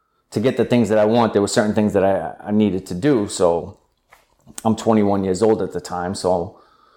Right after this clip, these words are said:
I became super obsessed on, obviously I want, I wanted girls to be attracted to me, but in order for girls to be attracted to me, I had to have a car. In order for me to have a car, I had to get a license. And so, like, I, I,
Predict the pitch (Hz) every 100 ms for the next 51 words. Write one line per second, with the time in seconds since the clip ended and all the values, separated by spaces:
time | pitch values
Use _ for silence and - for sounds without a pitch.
0 | _ _ _ _ _ _ _ _ _ _
1 | _ - - 110 107 104 120 113 107 -
2 | 123 113 110 - 117 110 - 113 110 123
3 | 117 110 120 113 113 113 107 113 113 113
4 | 110 104 92 - - 120 120 113 110 -
5 | 110 107 107 104 - 95 110 104 104 98
6 | - 90 85 104 104 98 98 107 107 98
7 | 101 - 101 - - - 101 98 98 95
8 | 98 87 92 - 98 104 95 95 101 92
9 | 92 85 - - 104 95 90 87 92 80
10 | 90 101 - 107 104 - 87 - 90 87
11 | 85 85 - - - - 95 78 - 107